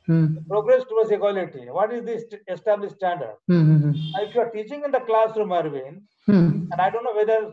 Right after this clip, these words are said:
Speaker 2: teachers really pedagogically give this e-, example to students,
Speaker 1: Hmm.
Speaker 2: how do we actually explain the relative degree of equality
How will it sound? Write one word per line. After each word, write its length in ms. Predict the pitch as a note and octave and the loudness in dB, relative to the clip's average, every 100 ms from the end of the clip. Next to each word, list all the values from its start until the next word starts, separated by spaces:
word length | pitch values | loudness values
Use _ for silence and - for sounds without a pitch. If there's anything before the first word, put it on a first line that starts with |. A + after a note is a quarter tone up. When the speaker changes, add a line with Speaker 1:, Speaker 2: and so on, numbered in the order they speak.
| - | -12
Speaker 2:
teachers 400 | G#3 G3 A3 F#3+ | -14 -4 -4 -2
really 300 | G3+ G#3 E3+ | -6 -6 -6
pedagogically 760 | F3 F3+ F#3 F#3+ G3 G3 F#3+ | -4 0 -2 -2 -8 -8 -10
give 160 | F3 F#3+ | -6 -4
this 140 | G3 | -4
e-, 180 | E3+ C#3+ - | -4 -8 -12
example 560 | D#3 C#3+ D3 E3 F#3+ E3+ D3+ | -20 -12 -8 -8 -8 -12 -12
to 200 | D#3+ D#3 _ | -16 -16 _
students, 380 | A3 B3 E3+ _ _ _ _ | -16 -14 -14 _ _ _ _
Speaker 1:
Hmm. 420 | D#3 C#3+ G#3 - - | 2 4 2 -2 -2
Speaker 2:
how 160 | G3+ C#4+ | 0 0
do 120 | D4 | 2
we 80 | C4+ | 2
actually 380 | B3 - A#3+ A3+ | 2 -2 -2 -2
explain 320 | A3 - A#3 | -2 -8 -4
the 100 | G#3 | -4
relative 420 | F#3 A3+ A#3 A#3 | -4 -6 -6 -8
degree 300 | F3 F3+ G#3+ | -8 -4 2
of 140 | G#3+ F#3 | 2 0
equality 680 | E3 F#3 F#3 E3+ D#3+ G3+ | -10 -6 -6 -6 -12 -14